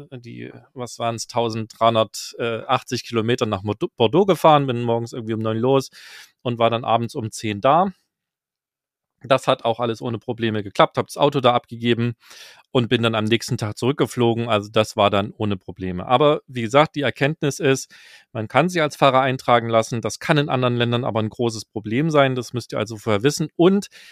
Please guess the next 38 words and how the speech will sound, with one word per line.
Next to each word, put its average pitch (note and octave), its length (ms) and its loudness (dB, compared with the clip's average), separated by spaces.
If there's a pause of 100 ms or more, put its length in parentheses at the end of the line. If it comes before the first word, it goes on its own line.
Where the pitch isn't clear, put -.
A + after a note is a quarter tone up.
(140)
im C3 180 0
Zweifel, C3 720 2 (160)
wenn C3 240 4
ihr D3+ 120 0
an B2 80 0
der A#2+ 120 0
Hotline A#2+ 380 2
bei A2 160 2 (180)
Sixt - 400 -4
und A2+ 100 0
auch G#2+ 100 0
bei A#2 120 0
anderen A#2 300 0
nicht G#2+ 160 -8
weiterkommt, C3+ 560 2 (440)
ähm, A#2+ 320 0
eskaliert C3+ 640 0
das, F3 220 6
verlangt B2 400 2
immer C#3+ 160 0
den C3 160 2
Manager D#3 520 2
und B2+ 160 0
verlangt C3 340 0
den D3 100 -2
auch B2 120 0
so C3+ 120 0
lange, C#3 240 2
bis B2+ 160 -2
ihr B2 80 -2
den A2+ 140 -2
bekommt D3 340 -2
und B2+ 80 -4
ruft C3 260 -6
da A#2+ 80 4
so B2 140 -2
lange A#2 280 0
an. D#3 260 2